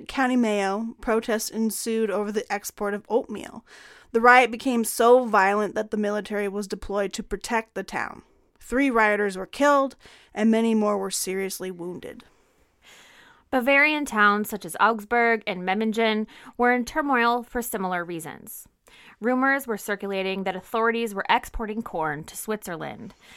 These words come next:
Speaker 2: The local newspapers illustrate the levels of desperation felt by Bavarian villagers. They reported that, quote, "thousands of men and women were ripping chunks out of a living chestnut mare."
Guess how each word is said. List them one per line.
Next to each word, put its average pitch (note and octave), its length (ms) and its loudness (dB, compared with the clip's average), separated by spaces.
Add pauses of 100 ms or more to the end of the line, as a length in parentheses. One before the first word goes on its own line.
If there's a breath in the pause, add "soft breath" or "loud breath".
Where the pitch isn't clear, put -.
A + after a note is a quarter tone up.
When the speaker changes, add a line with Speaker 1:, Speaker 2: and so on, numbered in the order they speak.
(120)
Speaker 2:
The A#3+ 120 -2
local B3+ 280 2
newspapers A#3 720 -4
illustrate B3 480 -4
the F#3 100 -10
levels F#3+ 500 0
of F#3+ 320 -8
desperation G3 680 -6
felt F3 300 -4
by E3 360 -6
Bavarian D#3+ 640 -10
villagers. F#3 600 -10 (320 loud breath)
They B3 100 -2
reported B3 540 -2
that, A#3+ 180 2
quote, G#3+ 340 0 (220 soft breath)
"thousands B3+ 560 0
of C#4+ 140 -4
men G3+ 360 -2
and A#3 200 -4
women D#3+ 400 -8
were F#3 160 -6
ripping A3 360 -4
chunks F#3+ 460 -8
out F#3 80 -4
of F#3 80 -10
a F#3 60 -6
living F3+ 440 -6
chestnut - 520 -10
mare." D3+ 420 -8